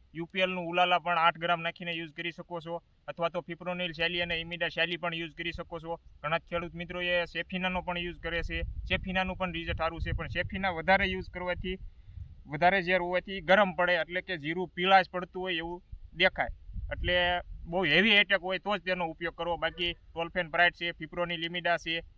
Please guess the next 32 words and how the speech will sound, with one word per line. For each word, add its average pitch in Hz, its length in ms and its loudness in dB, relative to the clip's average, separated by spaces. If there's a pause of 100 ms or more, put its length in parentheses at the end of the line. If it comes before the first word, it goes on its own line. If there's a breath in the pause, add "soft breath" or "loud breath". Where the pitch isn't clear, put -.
(120)
કે 165 180 0
યુ 165 160 -4
પી 180 140 -6
એલ 175 120 0
નું 175 100 -6
ઉલાલા 180 360 4
છે, 147 140 -8
એનો 165 220 -4
યુઝ 170 260 -8
કરીને 165 220 -6
તમે 160 200 -6
કંટ્રોલ 160 340 -4 (300)
કરી 165 160 -4
શકો 147 280 -8
છો. 156 180 -10 (300)
ને 160 300 0 (220)
વધારે 180 360 12
હોય 147 240 -2
કાળો 170 540 8
અને 151 140 -8
પીળો 190 320 0
બેય 170 220 6 (240)
તો 170 80 -6
તમે 185 280 0 (400)
આરે 175 280 2
સ્ટીકર 202 460 2
એટલે 180 200 -2
કે 196 120 -4
અપસા 185 320 2
તમે 190 220 -2
નાખીને 175 340 0
પણ 180 220 0